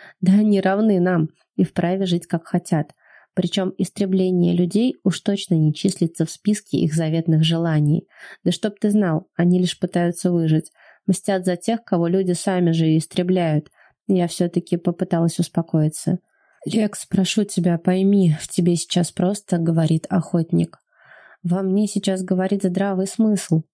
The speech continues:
холодно возразил он. «Марин, прости, если прозвучит неприятно, но ты в этом мире совсем немного, ты ничего здесь не понимаешь. И это твое ненормальное желание защищать жестоких тварей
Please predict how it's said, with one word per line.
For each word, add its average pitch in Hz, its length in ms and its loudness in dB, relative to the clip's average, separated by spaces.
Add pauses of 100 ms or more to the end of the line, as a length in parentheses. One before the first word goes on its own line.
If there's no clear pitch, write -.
(120)
холодно 165 460 2
возразил 165 560 2
он. 160 220 0 (380)
«Марин, 165 440 2
прости, 170 480 -2
если 165 320 0
прозвучит 160 520 -2
неприятно, 156 800 0 (320)
но 175 120 0
ты 196 220 0
в 185 60 0
этом 185 240 0
мире 190 260 2
совсем 190 460 -2
немного, 190 580 -2 (300)
ты 185 120 0
ничего 175 480 0
здесь 175 340 0
не 165 100 2
понимаешь. 165 720 0 (340)
И 185 140 2
это 185 220 -2
твое 175 340 0
ненормальное 170 720 2
желание 160 560 0
защищать 156 540 0
жестоких - 560 -2
тварей 165 480 0